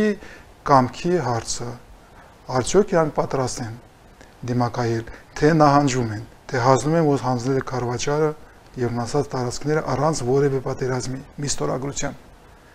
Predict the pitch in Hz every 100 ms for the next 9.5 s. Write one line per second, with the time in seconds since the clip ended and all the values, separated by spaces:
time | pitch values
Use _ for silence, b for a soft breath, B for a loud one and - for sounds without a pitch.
0 | b - 180 220 196 190 190 175 202 175
1 | 170 170 165 160 151 143 131 123 127 143
2 | 131 147 143 - 127 - B B B B
3 | B B B B - 131 127 135 135 143
4 | 196 185 143 143 139 139 139 135 135 127
5 | 208 196 139 135 147 147 147 147 - 127
6 | - - - - B B B B B 135
7 | 123 139 127 139 147 196 190 131 139 -
8 | 180 131 123 127 - 127 127 135 131 127
9 | 123 117 131 170 226